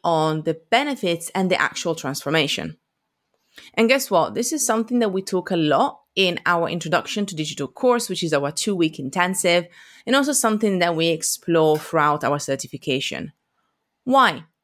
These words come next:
Because painkillers actually help us see a tangible change and result into what we're trying to achieve.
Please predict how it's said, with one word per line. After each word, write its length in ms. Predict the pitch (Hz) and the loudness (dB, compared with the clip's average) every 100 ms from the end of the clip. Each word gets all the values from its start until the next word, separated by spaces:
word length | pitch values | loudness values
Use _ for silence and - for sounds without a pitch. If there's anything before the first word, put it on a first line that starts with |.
| _ _ _ | _ _ _
Because 420 | 226 214 247 233 226 | -10 0 2 2 0
painkillers 760 | - 285 302 - 196 175 165 - | 0 0 2 0 2 2 2 0
actually 400 | - - 214 208 | -2 -2 -4 -2
help 280 | 180 170 175 | -2 -2 -2
us 220 | 165 - | -4 -6
see 280 | - 180 - | -6 -6 -6
a 60 | |
tangible 500 | 185 202 208 208 220 | -6 -2 0 0 0
change 320 | 214 185 170 170 | -2 0 -2 -2
and 120 | 170 | -6
result 400 | 160 151 135 143 - | -4 0 0 -2 -4
into 220 | 170 165 | -8 -4
what 160 | 156 - | -6 -4
we're 100 | 139 | -6
trying 220 | - 131 | -6 -8
to 100 | 143 | -6
achieve. 400 | 151 226 147 - | -2 0 0 -4